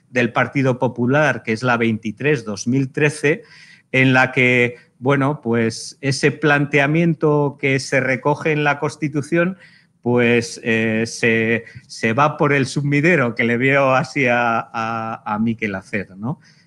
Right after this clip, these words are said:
Se va por el sumidero. En ese sentido, eh, nosotros hemos sido muy beligerantes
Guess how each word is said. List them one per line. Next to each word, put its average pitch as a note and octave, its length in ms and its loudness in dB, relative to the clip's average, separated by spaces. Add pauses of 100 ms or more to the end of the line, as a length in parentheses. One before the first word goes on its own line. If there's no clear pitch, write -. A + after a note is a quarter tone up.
Se - 200 -2
va C3 160 2
por C3+ 160 2
el A2 140 2
sumidero. F#2 580 -8 (640)
En A#2+ 160 2
ese D3 220 4
sentido, F#3 720 4 (220)
eh, A#2 260 0
nosotros C3+ 580 0
hemos D3+ 300 0
sido D#3+ 260 4
muy C3+ 280 4
beligerantes C#3 1080 -2